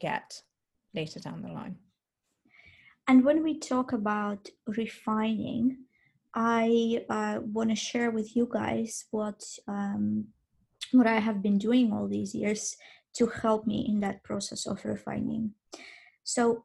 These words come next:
Speaker 2: after all of the onboarding sessions have been carried out for the new starter,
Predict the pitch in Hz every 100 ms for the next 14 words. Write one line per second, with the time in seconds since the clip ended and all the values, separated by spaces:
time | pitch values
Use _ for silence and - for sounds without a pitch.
0 | - 262 254 330 320 240 247 247 247 -
1 | 226 220 220 220 240 233 - 214 - 214
2 | 233 277 - 226 214 233 214 214 - 214
3 | 233 226 214 214 240 - 220 214 214 226
4 | - - 220 226 - 233 269